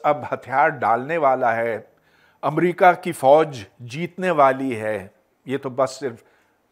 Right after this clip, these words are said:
थोड़े ही महीनों की बात है, हफ्तों की बात है, अब इसे ना इस्तेमाल किया जाए। लेकिन फिर भी वो, क्योंकि एक चीज़ हाथ में आ गई थी, उसके ऊपर अरबों डॉलर खर्च किया गया था,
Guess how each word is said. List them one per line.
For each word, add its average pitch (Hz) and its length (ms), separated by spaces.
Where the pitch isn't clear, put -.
थोड़े 156 260
ही 147 380
महीनों 131 440
की 175 160
बात 123 400
है, 110 220
हफ्तों 185 340
की 160 160
बात 110 360
है, 101 140
अब 190 160
इसे 190 260
ना 180 280
इस्तेमाल 135 560
किया 113 300
जाए। 101 240
लेकिन 127 360
फिर 127 160
भी 127 160
वो, 110 300
क्योंकि 254 420
एक 196 220
चीज़ 214 360
हाथ 160 300
में 156 240
आ 120 200
गई 156 220
थी, 110 400
उसके 185 280
ऊपर 160 420
अरबों 165 360
डॉलर 156 400
खर्च - 380
किया 156 260
गया 123 240
था, 104 460